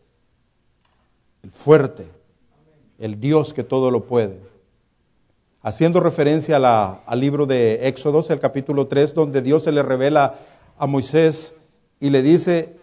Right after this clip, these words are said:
"¿Y qué nombre yo le voy a decir al faraón?". Y él le dice, "Diles, yo soy el que soy. Yo soy el que soy, el que todo lo puede.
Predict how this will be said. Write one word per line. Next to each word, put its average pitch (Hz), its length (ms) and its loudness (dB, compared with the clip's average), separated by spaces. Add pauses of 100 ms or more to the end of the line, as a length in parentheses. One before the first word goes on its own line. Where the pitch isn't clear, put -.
(600)
"¿Y 131 80 -8
qué 175 140 2
nombre 160 500 0 (240)
yo 139 140 0
le 165 80 2
voy 165 180 2
a 165 80 4
decir 156 320 0
al 160 100 2
faraón?". 135 500 -2 (580)
Y 127 80 -6
él 135 80 -2
le 131 80 0
dice, 139 280 -4
"Diles, 143 520 -2 (500)
yo 135 220 0
soy 151 400 0 (1040)
el 123 160 -10
que 139 100 -4
soy. 107 260 -8 (1600)
Yo 123 180 0
soy 156 240 0
el 156 140 0
que 151 100 -6
soy, 147 300 -2
el 113 80 -4
que 120 100 -8
todo 170 240 2
lo 180 140 0
puede. 123 340 -2